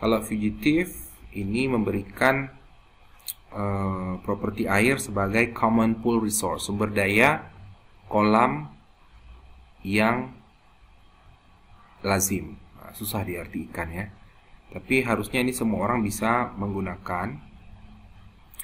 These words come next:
air. Jadi water resource management apa dong tujuannya? Untuk menyesuaikan atribut air yang berbeda-beda ini. Jadi ini atribut air. Dan dia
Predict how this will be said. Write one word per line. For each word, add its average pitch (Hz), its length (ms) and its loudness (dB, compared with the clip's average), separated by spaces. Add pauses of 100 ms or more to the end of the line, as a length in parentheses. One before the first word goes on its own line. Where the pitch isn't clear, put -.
(100)
air. 98 280 -2 (580)
Jadi 156 320 4
water 123 300 6
resource 127 260 0
management 131 400 0
apa 135 320 2
dong 92 160 -2
tujuannya? 90 480 -4
Untuk 110 320 2
menyesuaikan 110 720 0
atribut 107 420 -2
air 113 220 0
yang 104 100 0
berbeda-beda 101 480 0
ini. 113 320 -2 (560)
Jadi 104 100 0 (120)
ini - 80 -2
atribut 104 400 -4
air. 101 340 -2 (3000)
Dan 107 240 0
dia 107 240 2